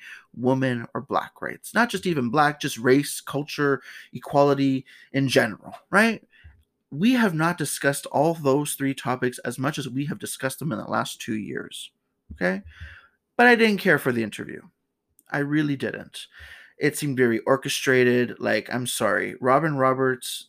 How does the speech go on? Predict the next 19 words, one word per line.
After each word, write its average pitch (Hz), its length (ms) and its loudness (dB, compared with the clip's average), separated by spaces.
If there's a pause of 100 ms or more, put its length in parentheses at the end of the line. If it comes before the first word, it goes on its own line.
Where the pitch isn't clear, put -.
(160)
you 131 260 -2
don't 156 220 0
just 147 180 -8
do 127 140 0
any 117 220 -2
interview, 117 640 -2
and 113 200 -2
I 120 100 0
do 127 160 -2
believe 120 380 0
this 117 200 -4
interview 107 420 -6
was 95 180 -8
beneath 123 340 -8
you 123 160 -2
because 107 480 -6 (880)
this 123 180 0
isn't, 131 360 2
like, 117 340 0